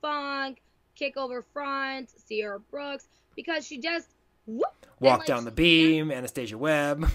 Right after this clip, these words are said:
Speaker 2: <laughs>
Speaker 1: Yes, walking down the beam, Anastasia Webb, because she just lands completely upright, like, completely upright.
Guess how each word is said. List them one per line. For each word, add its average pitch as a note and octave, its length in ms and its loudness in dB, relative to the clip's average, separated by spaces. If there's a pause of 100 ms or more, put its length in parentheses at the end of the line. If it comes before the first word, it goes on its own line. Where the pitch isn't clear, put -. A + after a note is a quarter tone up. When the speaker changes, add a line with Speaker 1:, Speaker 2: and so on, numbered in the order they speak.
(160)
Speaker 2:
<laughs> - 200 -20
Speaker 1:
Yes, C#4 340 -8
walking A#3+ 380 -8
down C4 140 -8
the C4 80 -8
beam, D4+ 260 -10
Anastasia A#3+ 440 -4
Webb, C4+ 160 -4 (320)
because F#4+ 260 -8
she F#4 140 -10
just D#4+ 520 -6
lands D4 640 -8 (800)
completely F4 680 -6
upright, - 580 -10 (300)
like, - 200 -8
completely G4+ 680 -6
upright. A3+ 400 -6